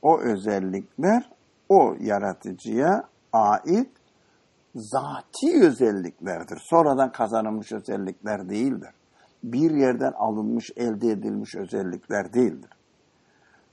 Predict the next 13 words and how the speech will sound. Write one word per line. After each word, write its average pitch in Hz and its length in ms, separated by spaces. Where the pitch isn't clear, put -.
Böyle 202 640
zati 190 720
özellikler 127 880
gayr 170 640
ve 113 100
masiva 139 1000
ona 147 340
tesir 110 460
etmez. 101 560
Bir 170 400
şeyin, 127 640
zati 131 720
özelliğin, 113 920